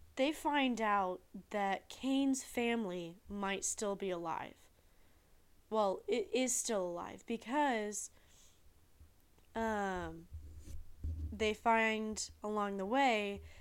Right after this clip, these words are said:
that this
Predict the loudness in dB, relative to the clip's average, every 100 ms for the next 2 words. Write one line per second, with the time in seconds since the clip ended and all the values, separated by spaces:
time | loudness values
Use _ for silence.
0 | -18 -14 -2 0 2 0 -2 -6 -8 -10
1 | -12 -20 -20 _ _ -20 -20 -20 -20 -20
2 | -20 -10 -2 0 0 -4